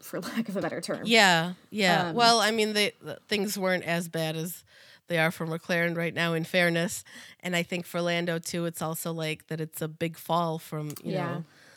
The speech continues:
Speaker 2: last season, too, which affects, of course, things weren't great in his first couple years with the team either.
Speaker 1: No.
Speaker 2: So he has been
Speaker 1: He
Speaker 2: there.
Speaker 1: has been there.
Speaker 2: But I think he probably thought, like, "We've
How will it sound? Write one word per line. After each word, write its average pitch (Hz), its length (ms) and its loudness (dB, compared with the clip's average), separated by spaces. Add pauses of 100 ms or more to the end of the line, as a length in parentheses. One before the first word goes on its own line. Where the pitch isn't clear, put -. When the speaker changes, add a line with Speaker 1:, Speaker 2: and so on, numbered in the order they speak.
(140)
Speaker 2:
last 165 240 -4
season, 165 300 -8
too, 185 180 -4
which 170 180 -4
affects, 175 380 -2
of - 120 -12
course, 220 200 -2
things 226 260 -2
weren't 196 280 -2 (180)
great 180 540 -4
in 170 100 -4
his 170 160 -6
first 160 240 -8
couple 165 180 -10
years 160 220 -6
with 175 100 -10
the 165 80 -12
team 160 320 -8
either. 240 260 -2
Speaker 1:
No. 175 40 0
Speaker 2:
So 180 160 -6
he 190 180 -8
has 202 220 -4
been 196 220 -4
Speaker 1:
He 175 120 -2
Speaker 2:
there. 147 120 0
Speaker 1:
has 302 120 -4
been 247 160 -8
there. 175 280 -12
Speaker 2:
But 170 100 -6
I 170 60 -2
think 175 200 -6
he 180 100 -8
probably 165 300 -2
thought, 165 340 0
like, 151 300 -6
"We've 160 240 -10